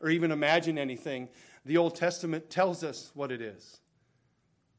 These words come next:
Look at Deuteronomy chapter thirty-two, just a couple of them here. Like I said,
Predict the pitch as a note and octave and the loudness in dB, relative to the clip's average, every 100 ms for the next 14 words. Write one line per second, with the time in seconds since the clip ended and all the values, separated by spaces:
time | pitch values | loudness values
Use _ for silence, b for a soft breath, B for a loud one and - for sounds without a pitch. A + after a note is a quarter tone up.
0 | _ _ _ _ - D#3+ D#3+ - - B2 | _ _ _ _ -2 0 -2 -6 -16 -4
1 | D3+ D3 C#3+ D3 C#3 B2+ C#3+ C3+ C3 C3 | -2 2 2 2 -2 -2 -2 -2 -6 -12
2 | - C3 A#2+ A#2+ D#3 C3 B2 F#3+ C3+ - | -8 -8 -8 -6 -4 -4 -6 -10 -6 -4
3 | B2+ B2+ A2 A2+ G#2 A#2+ A#2+ B B B | -4 -4 -6 -10 -10 -10 -12 B B B
4 | B C3 C3+ C3 - C#3 A#2+ | B -4 -4 -4 0 2 2